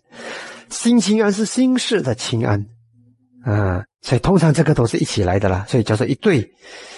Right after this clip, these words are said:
身轻安，心轻安，身轻快，心轻快，身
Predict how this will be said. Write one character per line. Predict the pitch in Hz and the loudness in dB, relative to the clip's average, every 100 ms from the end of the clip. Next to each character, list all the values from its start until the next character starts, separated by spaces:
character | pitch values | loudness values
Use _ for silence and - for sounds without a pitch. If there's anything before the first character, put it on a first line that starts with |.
| - - | -20 -6
身 | - 196 | 0 2
轻 | 165 202 | 2 2
安， | 208 185 | 2 2
心 | 196 180 | 0 2
轻 | 185 190 | 2 2
安， | 185 | 0
身 | 175 185 | 2 0
轻 | 170 190 | 2 0
快， | 202 190 | 2 2
心 | 190 180 | 0 0
轻 | 185 | 0
快， | 185 190 | 2 2
身 | 135 - 190 196 | 0 0 0 0